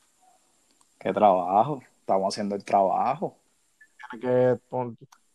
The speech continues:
Speaker 2: setear los videos en el segundo, en el minuto exacto, chico, no puede estar brincando ahí.
Speaker 1: ¿Brincando qué?
Speaker 2: Brincando ahí, dándole para adelante al video.
Speaker 1: Ah, pero es que
Speaker 2: Opa.
Speaker 1: estamos en,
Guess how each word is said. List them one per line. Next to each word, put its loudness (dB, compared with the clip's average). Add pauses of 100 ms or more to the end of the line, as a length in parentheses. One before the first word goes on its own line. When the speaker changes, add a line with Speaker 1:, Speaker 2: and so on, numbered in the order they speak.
(120)
Speaker 2:
setear -2
los 0
videos 0
en -2
el -4
segundo, -2
en -4
el -4
minuto -4
exacto, -2
chico, -8
no -2
puede -2
estar -4
brincando -6
ahí. -8 (840)
Speaker 1:
¿Brincando -4
qué? -2 (640)
Speaker 2:
Brincando -4
ahí, 2
dándole 2
para 2
adelante 0
al -4
video. 0 (360)
Speaker 1:
Ah, 0
pero 2
es -4
que 2
Speaker 2:
Opa. -2
Speaker 1:
estamos 0
en, -6